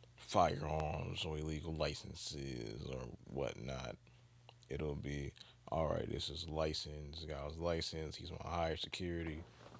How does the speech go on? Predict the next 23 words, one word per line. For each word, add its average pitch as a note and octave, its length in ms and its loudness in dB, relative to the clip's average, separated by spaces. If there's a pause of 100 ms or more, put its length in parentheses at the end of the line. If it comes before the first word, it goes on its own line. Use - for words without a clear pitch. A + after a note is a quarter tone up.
(100)
cool." - 440 -2 (680)
However, F2+ 400 2
though, - 180 -2 (340)
<clears throat> - 1200 -6
even C3 300 8
though A#2+ 260 10 (100)
all G2 200 12
this F#2+ 160 8
crazy F2+ 260 -2
stuff F2 280 0 (100)
goes F2+ 280 4
on F2+ 160 0
in E2+ 100 -2
the E2+ 80 -2
world, A2 500 10 (2250)
don't C3 240 10
be C3+ 120 10
afraid B2 280 8
to A#2 80 6
have A2+ 220 6
fun. F#2 300 4 (760)
Don't A2+ 380 8
be, G2+ 440 8